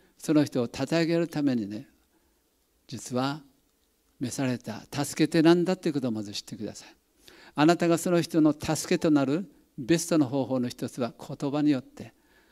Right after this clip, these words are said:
その人の良きものを引き出していくということ、その人の良い面を、ね、何度も言ってあげること、そして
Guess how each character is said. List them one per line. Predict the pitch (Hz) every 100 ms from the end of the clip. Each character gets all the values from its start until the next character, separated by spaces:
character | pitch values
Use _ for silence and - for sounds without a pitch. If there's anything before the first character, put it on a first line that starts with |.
| _ -
そ | - - 190
の | 196
人 | 147 - 135
の | 120 139 135 - _ _ _ -
良 | 165
き | 170
も | 151
の | 131
を | 110
引 |
き | - 147
出 | 139 127
し | -
て | 123
い |
く | 107 135
と | -
い | 107
う |
こ | 107
と、 | - 107 _ - _
そ | - 180
の | 160
人 | 160
の | 151
良 | 147 175
い | 180
面 | 151 127 110
を、 | 107 - _ _ _ _
ね、 | 120 110 123 _ _ _
何 | 131 156 143
度 | 120
も | 104 110 _ _ _ _ _ _ _
言 | 151
っ | 151
て | 143
あ | 120
げ | 113
る | 110
こ | 110
と、 | - 98 _ _ _
そ | - 143
し | -
て | 156 139